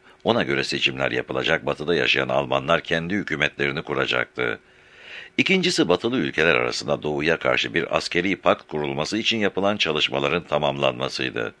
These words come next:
Bunun sonucu olarak bin dokuz yüz kırk dokuzun Nisan ayında onu Avrupalı, ikisi Amerikalı on iki ülke nato'yu kurdu. Bu Türkiye'nin yakından izlediği ama endişeyle izlediği bir gelişmeydi.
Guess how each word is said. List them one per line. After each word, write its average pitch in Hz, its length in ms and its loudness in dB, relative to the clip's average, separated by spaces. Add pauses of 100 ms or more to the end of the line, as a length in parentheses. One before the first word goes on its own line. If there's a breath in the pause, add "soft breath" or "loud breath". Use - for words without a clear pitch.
(600 loud breath)
Bunun 185 220 4
sonucu 131 380 0
olarak 65 420 2
bin 92 160 0
dokuz 104 260 -2
yüz 78 160 -2
kırk - 240 -12
dokuzun 69 360 -4
Nisan 73 360 0
ayında 62 440 0
onu 104 260 2
Avrupalı, 65 540 0
ikisi 107 300 -2
Amerikalı 78 540 0
on 85 180 0
iki 117 220 -4
ülke 76 320 2
nato'yu 73 400 0
kurdu. 58 440 -4 (680 loud breath)
Bu 170 160 6
Türkiye'nin 82 480 -2
yakından 73 420 -2
izlediği 67 360 0
ama 65 180 0
endişeyle 73 520 2
izlediği 69 420 0
bir 71 120 -2
gelişmeydi. 65 760 0